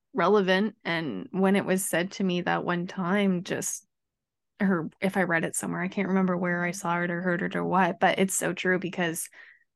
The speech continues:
if we don't, like, we're, we're so willing to get up for other people to do other things for them, but for ourselves, it's like, "Oh, I'll just sit on the couch and scroll on my phone." Like, you're investing in those people, but you're not investing in yourself. Like,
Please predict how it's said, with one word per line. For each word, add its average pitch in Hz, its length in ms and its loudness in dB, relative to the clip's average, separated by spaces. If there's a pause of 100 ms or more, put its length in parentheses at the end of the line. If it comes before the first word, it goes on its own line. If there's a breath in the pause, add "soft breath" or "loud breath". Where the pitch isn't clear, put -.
(480)
if 208 160 4
we 202 140 8
don't, 185 500 4 (960)
like, 202 240 6
we're, 214 260 8
we're 240 140 8
so 240 240 6
willing 233 340 4
to 233 100 0
get 202 300 2
up - 240 2
for - 260 -4
other 208 200 -2
people 196 320 -4
to 196 120 -10
do 196 360 4
other 190 400 -2
things 196 520 -2
for 190 180 -4
them, 185 420 0
but 180 240 -4
for 170 160 -6
ourselves, 180 480 -2
it's 190 160 -4
like, 190 260 0
"Oh, 220 160 4
I'll 214 160 4
just 202 320 -2
sit 220 100 0
on 185 140 2
the 196 80 0
couch 196 320 -4
and 214 180 -2
scroll - 360 -4
on 180 120 0
my 185 160 -2
phone." 180 360 -4
Like, 185 260 -6 (300 loud breath)
you're 226 100 6
investing 202 560 6
in 170 140 2
those 170 220 -2
people, 196 240 0
but 165 140 -2
you're 180 120 0
not 175 200 -2
investing 185 540 0
in 180 100 0
yourself. 180 560 -2
Like, 160 240 -4